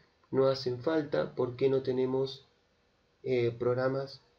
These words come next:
que nos pidan notificaciones, y si lo tenemos, como por ejemplo tengo yo Android, eh, como tengo yo por ejemplo en Android, bien dicho,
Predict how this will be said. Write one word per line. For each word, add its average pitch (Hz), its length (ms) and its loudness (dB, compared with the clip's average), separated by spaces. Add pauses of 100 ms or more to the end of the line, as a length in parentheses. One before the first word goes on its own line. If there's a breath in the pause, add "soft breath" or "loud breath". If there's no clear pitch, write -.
(220)
que 120 100 -4
nos 117 140 -2
pidan 123 360 -2
notificaciones, 160 960 -4 (120)
y 135 100 -8
si - 140 -2
lo 127 100 0
tenemos, 143 380 -4
como 117 240 -8
por 113 120 -6
ejemplo 120 360 -8
tengo 120 240 -2
yo 131 380 -4
Android, 160 420 -4 (800 loud breath)
eh, 107 720 -2
como 107 220 -8
tengo 127 200 -2
yo 127 200 -4
por 113 120 -4
ejemplo 120 480 -6
en 113 140 -6
Android, 131 480 -2 (640 soft breath)
bien 117 220 -2
dicho, - 540 -6